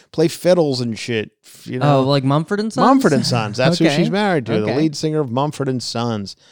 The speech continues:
Speaker 1: Uh, Sandra
Speaker 2: Marcus
Speaker 1: Holler.
Speaker 2: Mumford,
Speaker 1: Marcus
Speaker 2: yep.
Speaker 1: Mumford. Annette Bening. Uh, Nyad.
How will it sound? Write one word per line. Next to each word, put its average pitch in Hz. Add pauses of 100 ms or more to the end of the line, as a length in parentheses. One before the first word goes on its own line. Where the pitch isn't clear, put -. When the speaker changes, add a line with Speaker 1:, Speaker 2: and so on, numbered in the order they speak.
(300)
Speaker 1:
Uh, 113
Sandra 127
Speaker 2:
Marcus 156
Speaker 1:
Holler. 175
Speaker 2:
Mumford, 156
Speaker 1:
Marcus 120
Speaker 2:
yep. -
Speaker 1:
Mumford. 196 (320)
Annette 123
Bening. 127 (440)
Uh, 107
Nyad. 123